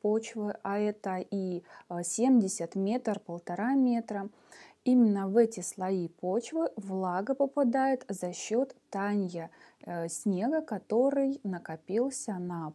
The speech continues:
почве за зимние месяцы.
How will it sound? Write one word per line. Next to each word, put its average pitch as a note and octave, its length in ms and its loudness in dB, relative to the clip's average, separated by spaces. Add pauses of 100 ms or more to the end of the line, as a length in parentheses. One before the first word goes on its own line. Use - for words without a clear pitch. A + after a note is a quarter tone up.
почве C4+ 520 -2 (280)
за F#3 380 -4
зимние G3 520 0
месяцы. E3 680 -8